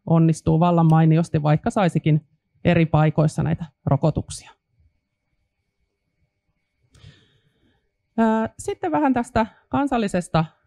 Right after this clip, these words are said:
koronarokotustodistuksesta, joka nyt sitten eilen otettiin käyttöön. Niin todella se Omakanta-palveluun kirjaudutaan sieltä Kanta Fi-sivuilta niillä,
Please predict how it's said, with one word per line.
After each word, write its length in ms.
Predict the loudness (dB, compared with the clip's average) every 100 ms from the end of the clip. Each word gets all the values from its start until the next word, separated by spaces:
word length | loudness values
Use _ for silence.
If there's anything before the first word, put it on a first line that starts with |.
| _
koronarokotustodistuksesta, 1600 | -4 0 0 -2 -2 -2 -2 -2 -2 -2 -4 -6 -6 -6 -4 -4 _ -8
joka 240 | -4 0
nyt 160 | 0 -2
sitten 400 | -4 -2 -4 -4 _ -6
eilen 340 | -4 0 0
otettiin 520 | 0 -2 -4 -2 -2 0
käyttöön. 720 | 0 -2 -4 -2 0 -2 -8 -18 _ -20 -20 -20 _ _ _ _ -4
Niin 180 | -4 -4 -6
todella 380 | -4 -2 -4
se 240 | -2 -2 -2 -8 _ _ -4
Omakanta-palveluun 1080 | -2 0 0 -2 -2 -2 0 0 0 0 -2
kirjaudutaan 640 | -2 0 0 -2 -4 -2
sieltä 260 | -2 -2 0
Kanta 320 | 0 0 0
Fi-sivuilta 920 | -2 -4 -6 -8 -6 -4 -2 -2 -4 -8 _ -12
niillä, 400 | -6 -2 -2